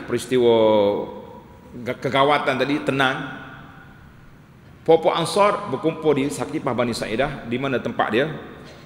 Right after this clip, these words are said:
Kalau tuan-tuan pergi Madinah sekarang ni, dekat Hotel Movenpick Anwar Madinah tu,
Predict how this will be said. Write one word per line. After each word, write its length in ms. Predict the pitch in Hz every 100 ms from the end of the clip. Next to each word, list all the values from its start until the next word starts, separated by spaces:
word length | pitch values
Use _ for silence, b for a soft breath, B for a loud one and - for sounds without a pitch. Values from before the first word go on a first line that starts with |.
| B
Kalau 200 | - 113 113
tuan-tuan 320 | 127 127 120
pergi 120 | 123
Madinah 320 | 123 127 131 120
sekarang 280 | 120 113 120
ni, 80 | 160 156 - - - -
dekat 280 | - - 110 110
Hotel 280 | 131 131
Movenpick 520 | 123 120 131 127 165 - - - - - - - - - -
Anwar 320 | 120 131 127
Madinah 360 | 120 131 147
tu, 120 | 117